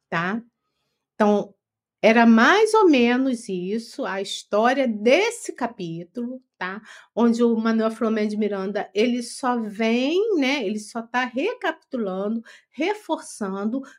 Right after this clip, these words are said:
pro nosso entendimento. E aí, aquele grupo sai, né? Eles sempre têm, estão naquele jardim, naquele lugar bacana. Ele, o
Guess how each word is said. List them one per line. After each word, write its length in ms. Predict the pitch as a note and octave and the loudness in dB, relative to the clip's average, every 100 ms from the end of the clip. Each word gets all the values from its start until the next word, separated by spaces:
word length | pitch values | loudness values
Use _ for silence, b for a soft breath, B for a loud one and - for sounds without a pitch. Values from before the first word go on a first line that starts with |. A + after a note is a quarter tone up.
| _ | _
pro 160 | C4 | 0
nosso 520 | B3 A#3+ D4 G4+ G4+ F#4 | 2 2 0 0 -2 -4
entendimento. 1200 | E4 G3+ G3 G#3+ D4+ E4+ A#3+ A3+ B3+ C#4 F4 F#4+ - _ _ _ _ | -4 -6 -6 -4 -2 -2 -2 -2 -4 -6 -6 -6 -10 _ _ _ _
E 120 | G#4 | 2
aí, 380 | G4+ F#4+ D4+ E4+ | 4 4 4 2
aquele 340 | D#4+ C#4+ B3 | 0 -2 -2
grupo 420 | B3 A3+ B3+ C4 C#4+ | -2 -2 -2 -4 -8
sai, 600 | - - A#3+ C4 C4 A#3+ | -6 0 4 4 4 2
né? 140 | A#3 | 0
Eles 260 | A#3+ A#3 - | 0 -4 -4
sempre 400 | C#4 E4 E4 C#4+ | -4 -4 -6 -8
têm, 240 | - B3 | -4 -4
estão 420 | A#3 G3 - B3 | -4 -8 -6 -6
naquele 400 | B3 A#3 - A3 G#3+ | -4 -4 -4 -6 -4
jardim, 720 | A#3 A#3 G3 - G3 A#3 A#3+ | -4 -4 -6 -8 -2 2 2
naquele 400 | G#3+ G3+ G#3+ G#3+ | 0 -4 -6 -4
lugar 420 | A3+ G#3 F#3+ G3+ | -4 -6 -8 -4
bacana. 840 | G#3 B3 - A#3+ A3 A3+ C4+ D4+ E4+ B B B | -4 -4 -4 -6 -4 -2 -2 -4 -8 B B B
Ele, 220 | A#3+ C4+ - | -2 0 -2
o 180 | A#3 C#4 | -4 -4